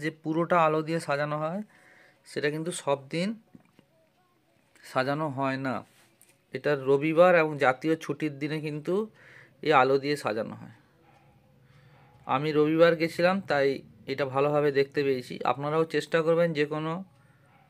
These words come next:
ন্যাশনাল হলিডে দিন বা রবিবার দিন যাওয়ার।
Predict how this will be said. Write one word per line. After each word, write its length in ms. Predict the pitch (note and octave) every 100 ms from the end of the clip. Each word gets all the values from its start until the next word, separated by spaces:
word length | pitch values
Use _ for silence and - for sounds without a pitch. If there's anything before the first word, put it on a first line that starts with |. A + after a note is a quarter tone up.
| _ _ - C3
ন্যাশনাল 440 | C#3 C#3+ D#3+ D#3+
হলিডে 540 | C#3+ C#3+ D3 D3+ E3 - C#3
দিন 260 | C#3+ D#3+ D#3+
বা 140 | D3
রবিবার 440 | C3 C3 C3+ C3 C3
দিন 260 | D3+ A3 - _ _ _ _
যাওয়ার। 400 | B2+ A#2+ G#2+ G2